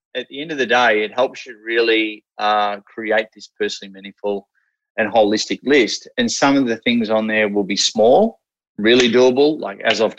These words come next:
today, and some of them are really big, like the big travel adventures that we wanna do. But, you know, that's a, that's the fact of the matter. The bucket list has got a negative connotation because it's, you know, maybe the, "Oh, I haven't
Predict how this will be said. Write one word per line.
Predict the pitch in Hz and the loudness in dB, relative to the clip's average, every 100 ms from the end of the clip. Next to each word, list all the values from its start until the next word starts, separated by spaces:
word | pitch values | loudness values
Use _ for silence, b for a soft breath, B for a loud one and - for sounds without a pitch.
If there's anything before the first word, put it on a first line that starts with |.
| 104 | 0
today, | 104 113 165 170 _ _ _ | 2 4 2 -6 _ _ _
and | 117 - | -6 -4
some | 139 | -2
of | 135 | -2
them | 135 135 | -4 -4
are | 131 | -2
really | 135 131 | 0 2
big, | 117 170 113 | 2 2 2
like | 110 104 | 0 0
the | 120 | -2
big | 110 113 | -2 -2
travel | - 143 143 | 0 0 0
adventures | 110 98 98 104 98 | -2 -2 -4 -6 -12
that | 101 | -10
we | 107 | -6
wanna | 98 95 | -4 0
do. | 98 98 | 2 2
But, | 117 120 b b b b b | 2 0 b b b b b
you | 127 | 0
know, | 139 | 2
that's | 147 151 165 | 4 0 -2
a, | - | -4
that's | 139 139 - _ _ - | -4 -4 -8 _ _ -8
the | |
fact | - 151 143 | -2 -2 -2
of | 120 | -4
the | |
matter. | 143 160 127 | 0 2 2
The | 110 | 2
bucket | 127 139 | 0 -2
list | - - | -8 -12
has | 110 | -6
got | - 113 | 0 0
a | 107 | 0
negative | 113 117 113 - | -4 -4 -6 -8
connotation | 104 95 - 135 131 117 98 95 _ _ _ _ _ | -14 -8 -2 0 0 -4 -8 -12 _ _ _ _ _
because | 123 117 123 117 110 - - | -6 0 4 4 4 0 -2
it's, | 147 127 - - - - _ _ | 0 0 0 -2 -2 -6 _ _
you | 127 | 0
know, | 117 113 113 | 2 2 2
maybe | 127 131 127 120 117 | 2 2 2 0 -2
the, | 113 | -2
"Oh, | 123 131 | 2 2
I | 127 | 2
haven't | 120 | 0